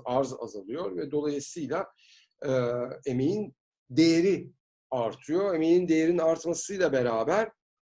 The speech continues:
e, emeğin, e, pazarlık gücü de artıyor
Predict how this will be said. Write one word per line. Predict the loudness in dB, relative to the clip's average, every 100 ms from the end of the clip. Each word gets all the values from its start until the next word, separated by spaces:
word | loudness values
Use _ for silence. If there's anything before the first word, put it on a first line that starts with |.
| _ _ _ -20 -12 -4
e, | -2 0 0 0 0 -4 -8 _ _ _ _ -2
emeğin, | 0 2 2 0 -2
e, | -2 0 2 2 2 -2 -6 _ _ _ _ _
pazarlık | -6 0 2 2 -2
gücü | -6 -2 2
de | 2 2 -10 _ _ _ _ -4
artıyor | 0 0 -4 -2 0 0